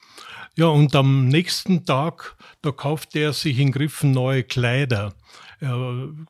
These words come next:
kaufte sich ein Hemd, eine Hose und ein Sakko und wechselte daraufhin nach das Quartier. Er mietete sich dann im Gasthaus König am Hauptplatz in Griffen ein und als Ausweis verwendete er wieder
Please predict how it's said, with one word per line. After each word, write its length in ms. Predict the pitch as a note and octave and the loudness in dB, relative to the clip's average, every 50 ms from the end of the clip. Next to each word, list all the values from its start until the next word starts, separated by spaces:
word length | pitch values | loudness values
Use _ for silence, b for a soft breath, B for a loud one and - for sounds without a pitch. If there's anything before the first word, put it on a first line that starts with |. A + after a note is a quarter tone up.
| _ _ | _ _
kaufte 380 | - - A2+ A2 - - - B2+ | -8 -6 -6 -6 -8 -10 -8 -8
sich 260 | - - D3 B2 A#2 | -6 -4 -2 0 0
ein 160 | A2+ A2 G#2+ | 2 2 2
Hemd, 460 | G#2 A#2 C3+ D3+ D#3+ D#3+ D3+ C3 - | 2 4 4 4 4 4 4 2 -2
eine 280 | C3 A#2 A2+ A2+ A2 G#2 | -4 -2 -2 -2 -2 -2
Hose 480 | A2+ B2+ D3 D#3 D3+ C3 - - C#3 C3+ | 0 0 0 0 0 -2 -2 -2 0 0
und 180 | C3 A#2+ - B2 | 0 0 -2 -2
ein 160 | A#2+ A#2+ A#2 | 0 0 -2
Sakko 720 | - - - - A2+ G2 - - C#3+ D3 E3 E3+ D3+ B B B B B B B B B - | -2 -4 -6 -6 -6 -6 -2 0 2 2 2 2 0 B B B B B B B B B 4
und 200 | D3+ C#3+ C3 B2 | 4 6 6 6
wechselte 720 | E3 G3+ G3 - - F#3 E3+ C3+ - E3+ E3 E3 D#3+ C#3 | 2 0 0 -2 -4 -4 -6 -4 -2 0 2 2 2 0
daraufhin 600 | - C#3+ C3+ C3+ C#3+ C3 - - D3 D3 D3 C#3 | 0 0 0 0 -2 -2 -2 2 4 4 6 6
nach 380 | B2+ B2+ B2+ A#2 - - - - | 4 4 2 0 -4 -8 -14 -10
das 320 | - A#2+ G#2+ - - - | -6 -6 -6 -6 -8 -10
Quartier. 720 | - - B2 A#2+ A#2 - _ - D#3 D#3 D#3 D3 C3 A2+ G2+ B B B B B B B B | -4 -2 -2 -2 -2 -4 _ 0 4 4 6 6 4 2 0 B B B B B B B B
Er 120 | - C3 | -2 0
mietete 500 | B2 B2 D3 C3+ - D#3 C#3 - - C#3+ | 0 0 0 -2 -4 -6 -6 -4 -4 -6
sich 360 | A#2+ - - D3 B2 - - | -4 -4 -4 -4 -6 -6 -6
dann 280 | - - C3 C3 C3 B2+ | -4 -2 0 2 2 4
im 280 | B2+ B2 A#2+ A#2+ A2+ B2+ | 4 2 2 0 0 0
Gasthaus 520 | C3 B2+ B2+ - - C3 B2 A2+ - - | 0 0 0 0 0 -2 0 0 -2 -4
König 500 | - - C3+ C3+ D#3 E3+ E3+ E3 D3 B2 | -2 0 2 4 6 6 6 4 4 2
am 220 | A#2+ A#2 A2 F#2+ | 2 0 0 0
Hauptplatz 520 | G2 A#2 A#2+ - - - C#3 B2+ - - - | 0 -2 -2 -2 -2 -2 -2 -2 -2 -2 0
in 120 | B2+ B2 | 0 0
Griffen 600 | A2+ C3 C3+ C#3+ - - - C#3+ C3 B2 A2 G2 b b b b b b | 2 2 0 0 -2 0 2 4 6 6 4 2 b b b b b b
ein 500 | - C#3+ B2 A2+ A#2 A2+ A#2 A#2+ A2+ G2 B B B B B B B B | -6 -2 0 2 2 4 4 4 4 2 B B B B B B B B
und 200 | - C#3 B2+ A2+ | -2 -2 0 0
als 200 | B2+ B2 A2+ - | 0 -2 -4 -6
Ausweis 760 | - - C3 C#3 D#3 E3 - - - C3+ C3 C3+ C#3 C3+ - | -6 -4 0 2 2 2 0 0 0 0 0 2 0 0 -2
verwendete 720 | - - - B2+ A2+ B2 C3+ C3+ C#3+ C#3 C3 - - C#3 A#2 | 0 2 2 2 2 2 2 2 4 2 2 0 -2 -2 0
er 320 | A#2+ A#2+ B2 A#2 G#2+ G2+ | 2 2 2 2 2 0
wieder 500 | B2+ C#3+ D#3 E3+ D3 D#3+ D3+ D3 C#3 B2 | 0 2 2 2 2 2 2 4 2 0